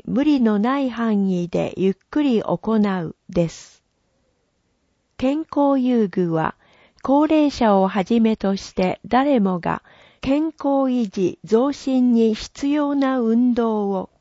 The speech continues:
安全に楽しんで行えるように配慮して設計されています。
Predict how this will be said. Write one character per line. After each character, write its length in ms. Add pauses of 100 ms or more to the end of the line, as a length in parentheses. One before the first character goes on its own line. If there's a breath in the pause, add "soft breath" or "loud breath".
安 260
全 380
に 160
楽 300
し 240
ん 80
で 180
行 340
え 220
る 180
よ 220
う 60
に 200
配 300
慮 220
し 200
て 240 (300 loud breath)
設 380
計 220
さ 180
れ 160
て 200
い 180
ま 180
す。 260